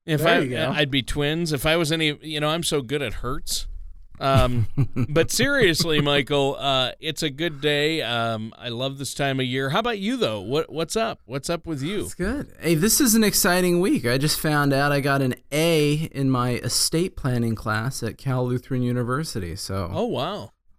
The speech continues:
Speaker 2: I'm, I'm feeling fancy.
Speaker 1: Brushing up on the old estate planning. I like it.
Speaker 2: Yeah, well, you gotta, you gotta make sure you're giving your clients and the people you help the most up-to-date information, and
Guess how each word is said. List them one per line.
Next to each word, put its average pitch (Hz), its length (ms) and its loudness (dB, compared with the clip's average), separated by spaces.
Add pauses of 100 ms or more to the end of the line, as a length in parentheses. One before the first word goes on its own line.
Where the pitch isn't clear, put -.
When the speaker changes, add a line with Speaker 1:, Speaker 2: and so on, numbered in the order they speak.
Speaker 2:
I'm, 113 220 -6
I'm 127 140 -6
feeling 131 320 0
fancy. 131 580 -2
Speaker 1:
Brushing 143 420 0
up 151 200 0
on 147 140 0
the 139 120 0
old 135 240 0
estate 147 460 -2
planning. 101 520 -6
I 92 120 -8
like 117 320 -4
it. - 200 -12
Speaker 2:
Yeah, 131 640 -2
well, 143 220 0
you 165 140 -2
gotta, 160 340 2
you 120 100 -2
gotta 160 220 0
make 170 200 2
sure 175 220 -4
you're 165 160 -4
giving 151 460 -2
your 143 160 0
clients 143 600 -2
and 139 100 0
the 135 60 -2
people 143 340 -2
you 131 60 4
help 151 260 0
the 120 80 -12
most 131 400 -2
up-to-date 139 540 -2
information, 139 720 -2
and 123 180 -2